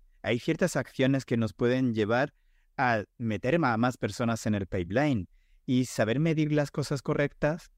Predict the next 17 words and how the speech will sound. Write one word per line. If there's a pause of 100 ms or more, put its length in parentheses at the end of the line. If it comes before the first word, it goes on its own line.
(360)
nos
hace
que
podamos (500)
hacer
las
cosas
correctas,
que
ahí
es
donde
llega
la
táctica. (380)
¿Qué
sucede?